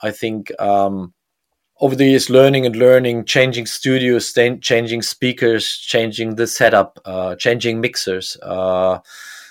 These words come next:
you, you, you keep on learning and learning, and, um, for a short or even for a longer period, I used a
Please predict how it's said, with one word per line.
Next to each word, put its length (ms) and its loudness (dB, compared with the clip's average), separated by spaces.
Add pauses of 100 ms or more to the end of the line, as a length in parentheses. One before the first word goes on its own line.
(140)
you, 560 0 (200)
you, 340 -4 (260)
you 480 -16
keep 300 -2
on 180 2
learning 440 4
and 120 -4
learning, 560 2
and, 480 -4
um, 640 -2 (760)
for 240 6
a 60 4
short 920 0 (120)
or 280 0 (1080)
even 240 -4
for 220 0
a 20 2
longer 280 4
period, 520 -4
I 220 2
used 460 -4
a 600 4